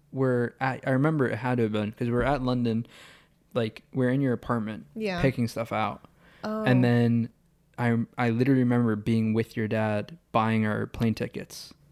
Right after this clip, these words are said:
Speaker 2: Yes.
Speaker 1: Like, he was, like, on the computer with me, like,
Speaker 2: Oh,
Speaker 1: helping,
Speaker 2: I
Speaker 1: like,
Speaker 2: remember,
Speaker 1: helping
Speaker 2: I
Speaker 1: me
Speaker 2: remember.
Speaker 1: book it.
Speaker 2: Yeah, and it was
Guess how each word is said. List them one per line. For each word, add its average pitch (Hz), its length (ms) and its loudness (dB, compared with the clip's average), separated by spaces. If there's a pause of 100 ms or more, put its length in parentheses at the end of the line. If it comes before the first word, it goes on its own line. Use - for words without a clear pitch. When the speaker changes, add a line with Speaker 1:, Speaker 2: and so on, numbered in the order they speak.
(120)
Speaker 2:
Yes. 170 300 -8
Speaker 1:
Like, 131 100 8
he 139 120 4
was, 123 100 4
like, 117 160 2
on 120 140 2
the 117 80 2
computer 110 380 2
with 107 200 2
me, 104 200 2
like, 120 380 2
Speaker 2:
Oh, 120 60 2
Speaker 1:
helping, 117 280 2
Speaker 2:
I 214 60 2
Speaker 1:
like, 214 80 4
Speaker 2:
remember, 190 300 4
Speaker 1:
helping - 120 2
Speaker 2:
I 175 40 2
Speaker 1:
me 180 60 2
Speaker 2:
remember. 180 380 -2
Speaker 1:
book 120 260 0
it. 208 120 0
Speaker 2:
Yeah, 180 240 0 (180)
and 233 180 -4
it 247 100 -6
was 233 180 -8